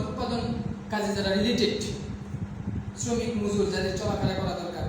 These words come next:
সেই জায়গাতে যদি স্বাচ্ছন্দ্যের সাথে তারা চলাফেরা না করতে পারে তাহলে উৎপাদন কাজ ব্যাহত হবে, তারা আহত হতে পারে। এটা তোমার প্রতিষ্ঠানের জন্য দুর্নাম বয়ে নিয়ে আসবে, এই জন্য এটা একটা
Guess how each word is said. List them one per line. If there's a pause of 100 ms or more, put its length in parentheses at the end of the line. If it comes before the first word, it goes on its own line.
(320)
সেই
জায়গাতে
যদি
স্বাচ্ছন্দ্যের
সাথে
তারা
চলাফেরা
না
করতে
পারে (560)
তাহলে (260)
উৎপাদন
কাজ
ব্যাহত
হবে,
তারা
আহত (100)
হতে
পারে। (320)
এটা
তোমার
প্রতিষ্ঠানের
জন্য (100)
দুর্নাম
বয়ে
নিয়ে
আসবে, (120)
এই
জন্য (120)
এটা
একটা